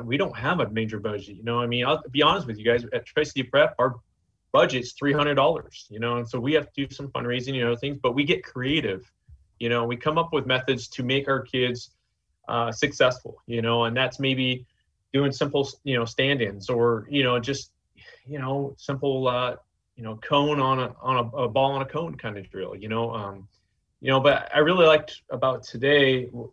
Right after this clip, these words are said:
what's important is the, the, uh, plate discipline awareness. You know, I think, guys, it's important that we, um, have our guys are seeing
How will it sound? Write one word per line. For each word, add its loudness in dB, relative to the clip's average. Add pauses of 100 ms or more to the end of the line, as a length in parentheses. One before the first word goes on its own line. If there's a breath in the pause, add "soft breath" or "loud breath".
(140)
what's -6
important 0
is 0
the, -2 (500)
the, 2
uh, 2 (120)
plate -2
discipline -4
awareness. -4
You -12
know, -8
I -6
think, -4
guys, 0
it's -16
important -4
that -2
we, -2 (720)
um, -4 (100)
have 0
our 4
guys 6
are -6
seeing -6